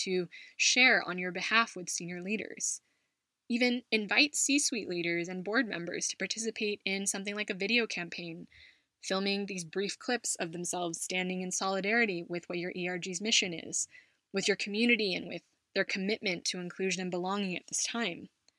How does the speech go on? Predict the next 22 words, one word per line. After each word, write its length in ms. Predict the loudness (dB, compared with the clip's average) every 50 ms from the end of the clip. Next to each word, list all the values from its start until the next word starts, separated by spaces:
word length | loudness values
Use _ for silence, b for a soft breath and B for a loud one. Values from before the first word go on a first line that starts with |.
| _ _ _ _ _ _ _ _ _ _
There 160 | 4 4 6 6
are 300 | 8 8 8 8 6 6
so 600 | 4 4 4 4 4 4 4 6 6 6 4 2
many 320 | 2 0 0 -2 -2 -4 -4 -4
ways 380 | -4 -2 -2 -2 -2 -4 -4 -4
you 120 | -4 -4
can 200 | -4 -4 -2 2
leverage 480 | 2 2 2 2 0 0 0 -2 -4 B B B B B B
our 120 | 0 0 0
current 380 | -2 -4 -2 -2 -2 -2 -2
work 200 | -2 -4 -4 -4
from 180 | -4 -8 -6 -6
home 180 | -6 -4 -2
situation 760 | -4 -4 -4 -4 -4 -2 0 0 2 2 0 0 -4 -6 -8 B B B B B B B B
to 80 | -4 -2
keep 360 | -2 0 0 0 -2 -2 -2
the 100 | -4 -4
D 160 | -2 -2 -2
and 100 | -2 0
I 120 | -2 -2 -4
conversation 720 | -4 -6 -6 -6 -4 -4 -4 -4 -4 -4 -4 -6 -6 -8
going. 360 | -8 -8 -8 -8 -12 -14 -18